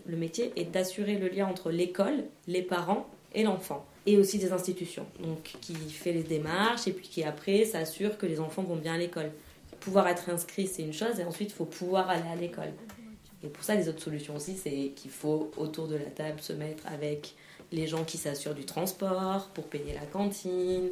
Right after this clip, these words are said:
pour les bourses. Il y a plein de choses. Et en fait, tout ça,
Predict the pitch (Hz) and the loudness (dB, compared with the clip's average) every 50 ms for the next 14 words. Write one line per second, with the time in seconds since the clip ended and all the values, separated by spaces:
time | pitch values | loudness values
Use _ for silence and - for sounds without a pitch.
0 | 180 - - - 151 151 165 185 180 170 175 180 180 180 185 185 180 - - - | -2 -4 -4 -2 0 2 2 2 2 2 2 4 4 4 4 4 2 2 0 -2
1 | - - - - - - - - - 160 151 - - - - 208 214 214 208 208 | -2 -4 -12 -16 -16 -16 -12 -2 2 2 2 2 0 0 2 4 6 6 6 6
2 | - - 202 208 226 247 247 - - - - - - - - - - - - 156 | 4 2 2 4 4 2 2 0 -2 -6 -14 -20 -20 -20 -20 -20 -14 -6 -2 0
3 | 156 156 151 151 151 - 220 240 247 - - - 165 - - - 220 - - | 2 2 2 0 2 2 2 2 0 0 -6 -6 -2 0 4 4 4 4 4